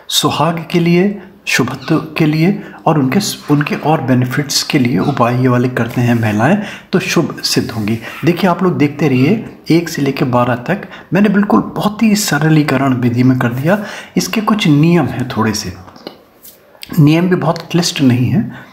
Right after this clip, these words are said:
बहुत सरल से दो तीन चार बता देता हूँ आपको। एक तो morning में, early morning, जैसे सूर्योदय से लेके सूर्यास्त तक ये कभी भी उपाय करें आप।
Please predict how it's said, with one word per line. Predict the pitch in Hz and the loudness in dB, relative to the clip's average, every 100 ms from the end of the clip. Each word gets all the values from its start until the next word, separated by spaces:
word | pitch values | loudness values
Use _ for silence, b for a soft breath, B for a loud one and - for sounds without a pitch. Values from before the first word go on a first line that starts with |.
| B - | B -2
बहुत | 185 208 - | -2 -2 -4
सरल | 170 165 | -2 -2
से | 165 160 | -2 -2
दो | 139 | 0
तीन | 147 160 | 2 2
चार | 147 135 135 | 2 0 0
बता | 127 127 | -2 -2
देता | 131 117 131 | -2 -2 0
हूँ | 120 | 0
आपको। | 107 - 180 196 B B - | 0 0 -2 -2 B B -2
एक | 160 | 0
तो | 202 | 0
morning | 170 139 143 165 | 2 2 2 0
में, | 175 175 175 | 0 0 0
early | 143 143 170 156 | 0 2 2 0
morning, | 143 139 143 156 139 127 | 2 2 2 -2 -6 -2
जैसे | 131 - | -2 -2
सूर्योदय | 127 - 139 147 147 156 | -6 0 2 2 2 0
से | - | 0
लेके | 117 120 185 208 B B | 0 0 0 -2 B B
सूर्यास्त | - 165 143 131 127 - | 0 2 2 2 -2 -4
तक | 127 - 131 127 - | -6 -2 -4 -4 0
ये | 131 | 0
कभी | 127 123 139 | 2 -2 -2
भी | 123 | 0
उपाय | 123 120 107 107 - | 0 0 -2 -2 -4
करें | 104 107 | -2 -2
आप। | 107 104 | -4 -6